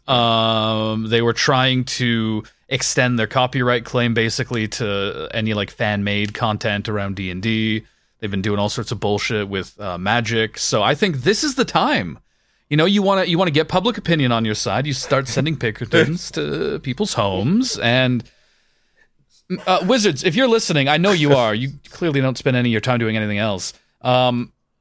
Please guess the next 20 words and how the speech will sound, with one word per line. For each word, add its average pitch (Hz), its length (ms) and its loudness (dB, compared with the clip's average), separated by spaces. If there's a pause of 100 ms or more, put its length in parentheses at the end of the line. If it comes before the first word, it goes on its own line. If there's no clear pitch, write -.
(100)
hire 277 320 2
me 220 360 2 (100)
to, 190 100 0
like, 165 380 2
do 151 140 2
your, 180 200 2
like, 151 300 2
P 160 140 0
R 165 160 4
strategy. 139 600 0
I've 160 160 2
got 131 240 2
this. 82 240 -6
I'm 127 140 2
gonna 208 140 4
send 117 440 0
so 170 400 2
many 139 220 2
Pinkertons 110 600 -2
out, 92 300 -2